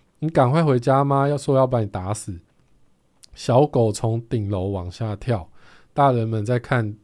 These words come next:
电视的时候听到“砰”一声，小狗就这样摔死在防火巷。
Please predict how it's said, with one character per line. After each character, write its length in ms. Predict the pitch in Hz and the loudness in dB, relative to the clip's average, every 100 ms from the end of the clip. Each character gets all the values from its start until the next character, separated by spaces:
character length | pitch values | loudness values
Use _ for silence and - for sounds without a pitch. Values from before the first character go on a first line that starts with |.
| - | -4
电 200 | 131 117 | 0 0
视 200 | - 123 | -2 -4
的 120 | 104 | -4
时 120 | - | -4
候 120 | 101 107 | -6 -6
听 160 | 117 | -4
到 100 | 113 | -4
“砰” 240 | 107 127 113 | -2 -2 -2
一 60 | |
声， 200 | 110 110 | -2 -4
小 160 | 107 101 | -4 -6
狗 120 | 92 | -6
就 100 | 101 | -6
这 100 | 107 | -6
样 120 | 104 | -6
摔 200 | 101 107 | -4 -4
死 200 | 107 - | -4 -8
在 120 | 90 | -12
防 160 | 98 92 | -10 -10
火 140 | 90 | -10
巷。 240 | 92 110 | -6 -6